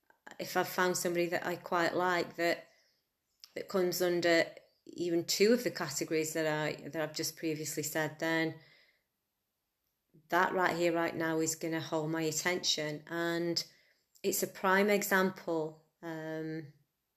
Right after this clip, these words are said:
with this guy I've been on a few dates with, that what you think, what I started off with thinking I wanted,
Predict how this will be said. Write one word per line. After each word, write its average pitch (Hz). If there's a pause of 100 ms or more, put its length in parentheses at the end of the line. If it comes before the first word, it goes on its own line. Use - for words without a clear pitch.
(760)
with 170
this 170
guy 170
I've 165
been 170
on 165
a 160
few 170
dates 175
with, 170
that -
what 190
you 226
think, 196
what -
I 269
started 233
off 208
with 202
thinking 190
I 185
wanted, 175